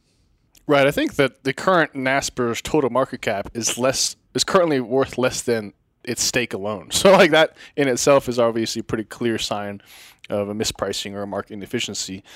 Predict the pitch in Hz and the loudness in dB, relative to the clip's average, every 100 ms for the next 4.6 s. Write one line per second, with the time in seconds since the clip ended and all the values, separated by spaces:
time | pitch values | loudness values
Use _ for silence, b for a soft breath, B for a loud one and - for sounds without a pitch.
0 | B B 135 143 185 160 147 139 135 131 | B B -2 0 0 2 4 4 4 0
1 | 123 123 180 139 117 117 110 107 107 104 | 0 0 -2 -2 -4 -4 0 2 0 -2
2 | 104 117 101 98 113 117 113 107 - - | -6 -10 -10 -8 -4 -4 -4 -6 -6 -4
3 | 117 110 107 107 120 107 104 - 95 165 | -4 -4 -6 -6 -10 -6 -6 -8 -10 -6
4 | 156 - 110 104 98 87 | -6 -8 -10 -12 -12 -16